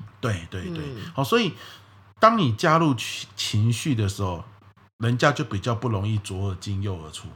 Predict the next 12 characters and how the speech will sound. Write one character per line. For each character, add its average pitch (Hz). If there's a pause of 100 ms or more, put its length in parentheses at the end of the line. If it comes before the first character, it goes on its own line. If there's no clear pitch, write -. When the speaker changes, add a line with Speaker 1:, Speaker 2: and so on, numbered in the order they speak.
(120)
Speaker 2:
嗯。 175
Speaker 1:
然 117
后 180
我 120
们 139
再 240
回 131
到 165
自 -
己 95
身 104
上， 98